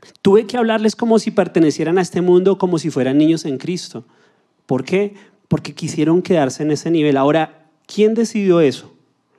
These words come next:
Cada uno de ellos, ¿cierto?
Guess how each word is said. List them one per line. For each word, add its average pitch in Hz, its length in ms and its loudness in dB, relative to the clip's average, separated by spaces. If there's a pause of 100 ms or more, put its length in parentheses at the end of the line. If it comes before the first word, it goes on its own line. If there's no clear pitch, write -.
(1700)
Cada 135 300 -2
uno 156 200 0
de 254 120 0
ellos, 165 200 -2
¿cierto? 131 500 -6